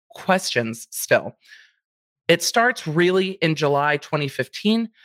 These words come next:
when a young man named Stephen Smith is found dead ten miles from the Murdaugh home. His mother reports, um, that the story she got from police kept changing. It seems now,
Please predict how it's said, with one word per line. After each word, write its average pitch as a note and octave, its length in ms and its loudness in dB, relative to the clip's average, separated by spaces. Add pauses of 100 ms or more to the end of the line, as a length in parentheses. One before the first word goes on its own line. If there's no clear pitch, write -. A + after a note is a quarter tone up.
(140)
when D#3+ 140 2
a D#3 40 4
young D3 260 2
man C3+ 200 0
named B2+ 180 -4
Stephen B2 320 -4
Smith D#3+ 340 -2
is - 180 -6
found A#2+ 260 0
dead D3+ 280 2
ten C#3 220 -2
miles B2+ 460 0
from C3 420 0
the - 120 -4
Murdaugh A#2+ 400 0
home. G3 380 0 (360)
His D#3+ 180 0
mother D#3 280 2
reports, D#3+ 640 0 (420)
um, C#3+ 400 2 (640)
that D#3 260 2
the C#3+ 380 -2
story F3 400 0
she E3 240 -2
got D3+ 260 0
from D3 140 0
police C#3+ 340 -4
kept - 220 -8
changing. F3+ 500 2 (380)
It E3+ 180 4
seems F#3+ 480 -2
now, C#3 560 0